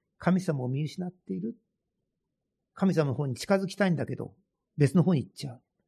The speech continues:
これを罪って呼びます。こういう現実を。そしてキリストは十字架について、そういう私たちを許す。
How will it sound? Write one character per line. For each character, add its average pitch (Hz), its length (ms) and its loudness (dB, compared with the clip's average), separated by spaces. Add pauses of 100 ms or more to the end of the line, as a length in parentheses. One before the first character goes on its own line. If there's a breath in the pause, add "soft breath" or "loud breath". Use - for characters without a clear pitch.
(380)
こ - 140 -4
れ 156 60 0
を 160 80 -2
罪 170 320 0
っ - 20 -8
て - 640 -20
呼 107 60 -10
び 104 160 -10
ま 123 100 -14
す。 - 200 -20 (260)
こ 127 140 -8
う 123 80 -2
い 120 60 -6
う - 20 -6
現 117 260 -6
実 113 300 -14
を。 - 80 -14 (960)
そ - 140 -2
し - 80 -6
て 156 120 -4
キ 156 120 -6
リ 147 100 0
ス - 100 -10
ト 175 80 -6
は 87 100 -2
十 165 180 -4
字 151 120 -10
架 180 120 -4
に 180 120 -2
つ - 160 -8
い 190 80 -4
て、 143 260 -14 (640)
そ - 200 -4
う 202 60 -2
い 190 40 -4
う - 20 -2
私 190 280 -2
た - 140 -6
ち - 140 -6
を - 20 -2
許 139 280 -4
す。 - 240 -18